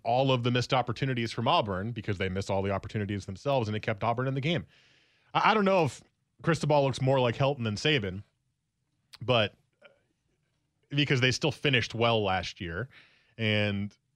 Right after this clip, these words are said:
losing one game is not the end of the world, and it's a game that, although a lot of Oregon fans had high expectations for, they were still underdogs to start, so don't forget that.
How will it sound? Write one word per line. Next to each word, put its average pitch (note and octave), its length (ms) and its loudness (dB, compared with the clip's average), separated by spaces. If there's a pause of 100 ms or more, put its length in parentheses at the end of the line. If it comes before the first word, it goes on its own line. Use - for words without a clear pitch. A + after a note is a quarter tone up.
(400)
losing C#3+ 440 2
one C3 200 2
game A#2+ 220 2
is A2 80 0
not A#2 180 2
the A2+ 100 0
end G#2 140 0
of F#2 100 -4
the G#2 80 -4
world, A#2+ 360 2
and A#2+ 80 0
it's A2 140 -6
a B2 40 -6
game A#2+ 280 0
that, A2+ 260 0 (600)
although D#3+ 360 2
a - 20 2
lot D3+ 180 4
of C#3+ 60 2
Oregon C#3 320 0
fans C3 280 0
had C3 120 0
high B2 180 4
expectations A2+ 640 -2
for, G#2+ 240 -2
they G#2+ 100 0
were A2 100 -2
still E3+ 200 -2
underdogs G#2 480 -2
to F#2 60 -14
start, F2+ 360 -4
so - 100 -8
don't A2 140 0
forget F#2+ 280 -4
that. E2 240 -4